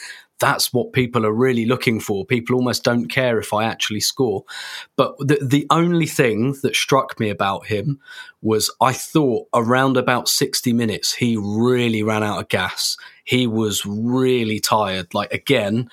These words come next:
I see what the strikers look like when the ball goes away from them and they have to jog back into position. And he was hands on his hips. He, he was blowing. And, and I understand that, right? Because he hasn't played a lot of ninety-minute games for quite a long <laughs> time. So I,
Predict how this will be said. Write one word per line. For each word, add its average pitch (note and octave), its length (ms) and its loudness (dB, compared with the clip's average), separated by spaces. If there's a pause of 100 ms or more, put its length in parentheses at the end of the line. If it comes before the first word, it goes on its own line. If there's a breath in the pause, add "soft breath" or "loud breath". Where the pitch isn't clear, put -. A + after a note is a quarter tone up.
(420 loud breath)
I A#2 100 2
see C3+ 280 2
what A2+ 160 -2
the A#2 60 -2
strikers A2+ 480 0
look B2 240 0
like G2 240 -4
when A2 100 0
the G#2+ 80 0
ball A2 220 0
goes G#2+ 260 0
away A2+ 260 2
from G2+ 340 0
them G2+ 180 -2
and G2+ 100 -4
they G#2 80 -2
have A2+ 160 0
to A#2 100 -6
jog A2 300 0
back - 260 -4
into G#2 220 -4
position. G2+ 600 -2 (440 loud breath)
And A2 180 0
he B2 200 2
was A#2 440 0
hands C3 320 2
on A#2 120 2
his A2 140 0
hips. - 380 -2
He, A2+ 140 0 (100)
he C3 140 2
was B2 160 0
blowing. G#2+ 500 0 (500 loud breath)
And, C#3 280 0
and C#3+ 100 4
I D3+ 60 4
understand C#3 640 2
that, G2 160 -4
right? B2+ 280 2
Because - 240 -2
he D#3 80 2
hasn't C#3+ 240 0
played C3+ 260 2
a A#2 60 2
lot A2+ 100 0
of A#2+ 80 -2
ninety-minute A#2 560 0
games G2 400 0
for - 140 -8
quite A2 240 0
a A#2 40 -2
long A2+ 280 0
<laughs> - 0 -
time. A2+ 540 -2 (340 loud breath)
So A2+ 180 2
I, A2+ 80 2